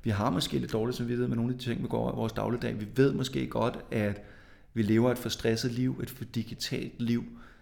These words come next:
Hvem kan hjælpe os med at unplugge? Vi vil måske gerne leve sundere, men det er svært. Og de virksomheder, som står der og siger, "Vi vil gerne hjælpe dig med på den rejse," det er jo en, en ekstrem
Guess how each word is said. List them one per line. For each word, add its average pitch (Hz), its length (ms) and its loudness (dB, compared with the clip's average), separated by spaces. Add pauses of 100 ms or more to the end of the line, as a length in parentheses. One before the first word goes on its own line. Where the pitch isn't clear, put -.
(240)
Hvem 123 340 4
kan 131 120 0
hjælpe 110 280 4
os 117 120 -2
med 120 100 -2
at 110 60 0
unplugge? 104 640 0
Vi 110 60 -6
vil 117 160 2
måske 123 300 2
gerne 110 280 2
leve 113 200 2
sundere, 117 460 2
men 113 160 -2
det 110 80 0
er 107 40 -4
svært. 117 380 -2 (480)
Og - 160 -6
de 131 80 6
virksomheder, 147 500 4
som 117 180 -2
står 135 300 0
der - 180 -2
og 113 100 -4
siger, 110 320 0 (520)
"Vi 107 80 0
vil 101 100 -2
gerne 98 200 0
hjælpe 98 160 0
dig 101 80 -2
med 101 100 0
på 104 100 -6
den 101 160 -4
rejse," 85 380 -6 (840)
det 101 60 0
er 101 40 2
jo 107 220 2
en, 98 200 0
en 98 200 -4
ekstrem - 600 -4